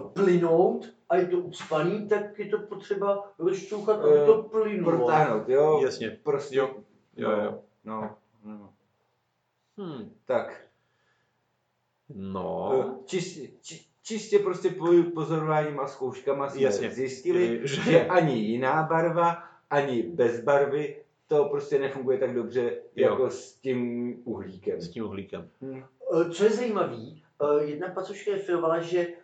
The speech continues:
Speaker 1: po celkový anestezii jí ty účinky přestaly. Takže jako to měl ECI, tak jsme to oživili, znova prořízli, znova zakapali a,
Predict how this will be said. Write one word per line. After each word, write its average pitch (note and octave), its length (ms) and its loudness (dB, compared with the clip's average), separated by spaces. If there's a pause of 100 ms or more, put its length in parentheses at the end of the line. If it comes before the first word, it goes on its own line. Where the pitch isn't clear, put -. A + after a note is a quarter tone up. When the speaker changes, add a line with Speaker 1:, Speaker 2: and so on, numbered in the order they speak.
(140)
Speaker 1:
po C3+ 580 2 (300)
celkový F3+ 760 -4 (640)
anestezii A2 1040 -8 (300)
jí C#3 280 -18
ty C3 280 -20
účinky C3+ 800 -12 (360)
přestaly. - 720 -8 (640)
Takže D#3 420 2
jako E3 240 2
to D#3+ 100 -2
měl B2+ 220 -4
ECI, E3+ 440 0 (100)
tak D3 140 0
jsme D#3 200 -4
to D#3 540 2 (320)
oživili, D3+ 960 0
znova D#3 320 -2
prořízli, D#3 400 -8
znova D#3 220 -6
zakapali E3 640 -2
a, D#3 80 0